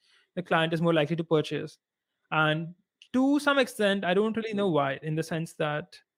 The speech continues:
you know, if you have all the information, don't you have, like,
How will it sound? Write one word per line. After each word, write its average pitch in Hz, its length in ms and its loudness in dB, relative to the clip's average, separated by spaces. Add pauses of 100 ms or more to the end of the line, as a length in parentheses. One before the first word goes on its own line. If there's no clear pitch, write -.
(260)
you 185 80 0
know, 190 60 2
if 185 120 -2
you 220 60 2
have 208 180 2
all 170 200 2
the 190 80 0
information, 175 560 -2
don't 160 180 2
you 180 100 0
have, 175 260 0
like, 151 200 -6